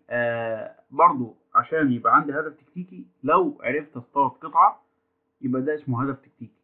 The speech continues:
يبقى من خلاله هلعب التكتيك بسبب الفكرة دي.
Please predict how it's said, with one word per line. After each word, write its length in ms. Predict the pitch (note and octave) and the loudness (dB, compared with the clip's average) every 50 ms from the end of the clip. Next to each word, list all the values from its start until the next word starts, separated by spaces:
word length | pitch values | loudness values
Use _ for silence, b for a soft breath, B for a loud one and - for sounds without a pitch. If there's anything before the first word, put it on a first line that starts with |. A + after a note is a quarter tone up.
| _ _ _ _ _ _ - | _ _ _ _ _ _ -14
يبقى 220 | B2+ - A2+ A#2 A#2+ | -10 -4 -2 0 2
من 120 | B2 A#2+ | 2 0
خلاله 520 | - - C3 C#3 D3 D3+ D3+ D3+ D3 C#3+ - _ _ _ _ _ | 0 0 0 2 4 4 2 2 2 0 -2 _ _ _ _ _
هلعب 320 | A2+ A#2 C#3 C#3+ C3 B2+ - | -2 2 6 6 6 6 4
التكتيك 400 | - _ A#2+ _ - C#3 C#3 B2+ | 0 _ -20 _ -6 -6 -4 -4
بسبب 460 | A#2+ A#2 A#2 - C3+ C3+ C3 B2 A#2+ | -4 -10 -10 -6 -4 -4 -4 -4 -6
الفكرة 360 | A2+ - - B2 - - G2+ | -10 -8 -10 -10 -10 -10 -20
دي. 120 | F#2+ F#2 | -20 -20